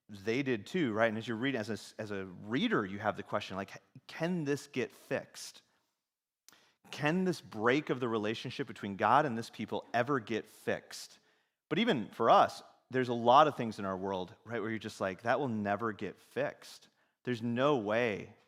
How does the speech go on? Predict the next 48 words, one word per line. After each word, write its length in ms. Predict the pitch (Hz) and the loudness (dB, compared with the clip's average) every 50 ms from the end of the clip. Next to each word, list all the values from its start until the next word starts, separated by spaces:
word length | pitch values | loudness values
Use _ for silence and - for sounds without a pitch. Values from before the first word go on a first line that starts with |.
| _ _ _ _ | _ _ _ _
It's 240 | - 123 127 - - | -6 -6 -6 -6 -10
too 280 | - - - 170 185 160 | -18 -10 -6 -6 -6 -6
far. 580 | - - 107 101 127 147 117 - - 87 - - - _ _ _ _ _ _ | -2 0 4 4 6 6 4 2 0 -6 -12 -16 -20 _ _ _ _ _ _
It, 320 | - 214 226 - - _ - | -8 -8 -8 -8 -12 _ -20
too 220 | - - 156 202 | -8 -4 -2 0
much 280 | 190 135 139 156 - - | 2 2 2 0 0 0
has 220 | 127 123 110 101 | 0 0 0 0
gone 300 | 101 117 107 107 101 98 | -2 -2 0 0 0 0
on. 440 | 110 120 113 95 - 65 73 76 - - | 0 0 0 0 -4 -8 -12 -16 -20 -10
Too 200 | - - 170 175 | -6 -4 -4 -2
many 400 | 151 139 143 139 135 127 113 - - - - | 0 0 0 0 -2 -4 -4 -8 -12 -10 -2
broken 640 | - 120 117 120 - - 113 104 101 95 95 92 - - | 2 2 2 2 0 -2 -4 -4 -4 -6 -8 -10 -10 -4
promises 480 | - 113 117 123 127 123 - 127 113 | 0 0 0 0 -2 -6 -10 -10 -6
have 160 | 123 107 95 | -6 -6 -6
been 160 | 95 95 92 98 | -6 -6 -6 -4
made. 440 | 110 120 123 123 120 120 - - | -4 -4 -4 -4 -6 -8 -10 -12
Too 140 | - - 127 | -12 -10 -8
many 200 | 120 107 95 95 | -8 -8 -8 -10
sins 380 | - - - 127 123 123 113 - | -10 -10 -8 -6 -6 -6 -8 -8
have 120 | 113 95 | -10 -8
been 180 | 92 95 90 90 | -8 -10 -8 -6
done. 240 | 107 117 120 117 107 | -2 -2 -2 -2 -2
Like, 160 | 95 98 - - - - - - - - | -6 -8 -10 -12 -18 -20 -20 -20 -2 0
I 100 | - 208 | 2 2
will 120 | 190 123 | 2 2
never 460 | 107 101 98 104 104 107 104 113 110 | 0 -2 0 2 2 4 2 2 -2
be 120 | 95 104 98 | -2 -4 -6
friends 320 | - - 92 90 87 - | -6 -8 -8 -8 -8 -10
with 100 | 92 - | -10 -8
that 140 | 78 73 71 | -8 -8 -8
person 300 | 78 73 - - 78 71 | -8 -10 -12 -12 -14 -14
again. 380 | 69 67 71 67 57 - - - | -14 -12 -12 -14 -14 -16 -14 -6
Or 100 | - 98 | 2 4
I 120 | 123 156 151 | 4 4 4
would 180 | 107 92 87 | 2 -2 -6
never, 640 | 87 87 95 107 117 110 113 110 107 104 101 101 - - - _ _ _ - | -8 -4 -2 0 0 0 0 -2 -2 -2 -4 -6 -12 -18 -20 _ _ _ -6
this 180 | 135 143 - - | -4 -4 -4 -4
per-, 200 | - 151 143 - | -2 -2 -2 -2
this, 260 | 104 117 143 135 - | -2 -2 -2 -2 -2
these 180 | 110 123 135 | -4 -6 -4
people 260 | - 139 127 - 113 98 | -4 -4 -4 -2 -2 -4
are 100 | 87 92 | -4 -4
dead 340 | - - 107 104 98 101 | -4 -2 -2 -2 -2 -4
to 40 | 104 | -8
me. 320 | 98 98 98 95 95 95 - _ _ _ _ _ _ _ _ _ - | -6 -6 -6 -6 -8 -10 -12 _ _ _ _ _ _ _ _ _ -2
This 240 | 104 127 135 - 117 | 0 0 0 0 -2
is 120 | 104 101 | -6 -6
done. 560 | 95 - 104 98 98 98 95 95 92 92 98 | -4 -2 0 0 0 0 -2 -4 -6 -8 -12